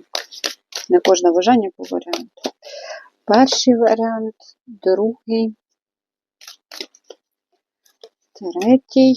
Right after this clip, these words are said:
Тайм-коди в описі. Ви можете поставити на паузу, оприділитись, який варіант ваш, або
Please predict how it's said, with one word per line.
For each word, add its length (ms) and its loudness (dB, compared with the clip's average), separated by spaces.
Тайм-коди 600 4
в 200 -6
описі. 760 0
Ви 140 0
можете 600 0
поставити 720 0
на 200 2
паузу, 920 0
оприділитись, 1120 0
який 280 0
варіант 580 2
ваш, 380 2
або 420 2